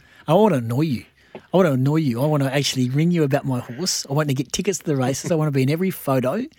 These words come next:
I want you to tell me, h-, h-, how, what sort of is your relationship with Walshy?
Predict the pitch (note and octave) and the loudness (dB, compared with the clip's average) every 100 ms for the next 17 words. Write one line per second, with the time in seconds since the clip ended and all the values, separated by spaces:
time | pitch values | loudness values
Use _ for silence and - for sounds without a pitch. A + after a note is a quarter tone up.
0 | - - - D3 F3 F#3 D3+ - G3+ C#3 | -20 -18 -2 2 2 2 0 2 2 2
1 | C#4+ C4 - - - - _ _ _ _ | 2 0 -8 -14 -16 -20 _ _ _ _
2 | _ F#3 - - G3+ - C4 B3 A3+ A#3 | _ 0 0 0 0 2 4 4 2 0
3 | - - A#3 G3 G3+ F#3 E3 D#3 D#3 E3+ | 2 2 4 4 2 2 4 4 2 0
4 | - C3 C#3 G#2+ - B2 | -2 -4 -10 -14 -14 -14